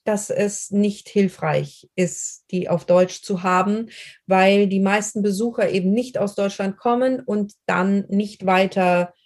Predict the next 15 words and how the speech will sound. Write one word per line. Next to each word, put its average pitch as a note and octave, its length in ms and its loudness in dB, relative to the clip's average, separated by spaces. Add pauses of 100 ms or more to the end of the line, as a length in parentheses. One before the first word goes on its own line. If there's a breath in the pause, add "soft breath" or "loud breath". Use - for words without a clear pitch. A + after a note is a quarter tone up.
durchlesen, G#3 1080 2
logischerweise, G#3 680 2
weil G3 120 2
es F#3+ 80 -6
einfach G3 360 -8
fehlt B3+ 380 6
und G3 220 -4
ganz G3+ 220 -4
wenige G#3 360 2
sich G3+ 180 -6
den G#3 220 -2
Google A3 220 0
Translator B3 580 0
dann A3 220 -2
machen. A3 340 -4